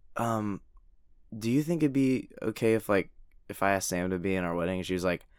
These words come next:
"I mean, it's your, like, bri-, it's your, like, groomsman, like, it's your decision." I was like, "Okay," 'cause I just asked him and he said yes. <laughs> Um, and that was the right choice 'cause we're best, best of friends. But, um,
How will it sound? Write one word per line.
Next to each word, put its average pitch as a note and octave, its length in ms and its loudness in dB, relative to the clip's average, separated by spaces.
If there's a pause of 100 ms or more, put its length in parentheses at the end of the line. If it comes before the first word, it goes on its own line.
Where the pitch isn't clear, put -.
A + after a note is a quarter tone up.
(560)
"I F#2+ 80 -6
mean, A2 160 0
it's G#2 180 -4
your, G#2+ 260 4
like, G2+ 260 4
bri-, F2+ 260 0
it's F#2 200 -2
your, G#2 180 4
like, F#2 200 4
groomsman, F#2 1040 -2
like, E2+ 180 -4 (280)
it's - 180 -10
your F#2+ 140 2
decision." E2+ 400 -4
I - 40 -2
was F2 80 -2
like, E2 100 -2
"Okay," G2+ 240 -2
'cause G#2 180 -4
I A2 100 4
just A2+ 220 -2
asked F#2 260 0
him F2 140 -4
and D#2 200 -6
he F2+ 80 -8
said E2 200 -6
yes. - 560 0
<laughs> - 60 -6 (1080)
Um, F#2+ 600 2 (160)
and G#2+ 420 6
that A#2 140 12
was A2 160 6
the G#2 80 0
right F#2 160 4
choice F2 300 -4
'cause F2+ 260 -4
we're F2 260 0 (1040)
best, - 300 4 (120)
best F#2+ 260 0
of E2+ 60 -6
friends. F2 380 -2
But, F2+ 240 2
um, F2 400 -2